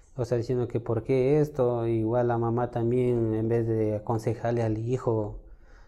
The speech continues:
de decirle, "Ve, esto no se hace, ¿por qué le haces la mano?", ¿no? Ella lo único que dijo,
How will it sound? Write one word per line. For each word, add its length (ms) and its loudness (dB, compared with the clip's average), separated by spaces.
de 120 0
decirle, 400 2
"Ve, 400 4
esto 220 0
no 140 2
se 220 -4
hace, 280 -2
¿por 180 0
qué 120 0
le 100 2
haces 220 -2
la 120 -2
mano?", 460 0
¿no? 320 -6
Ella 240 2
lo 100 4
único 320 4
que 120 2
dijo, 340 0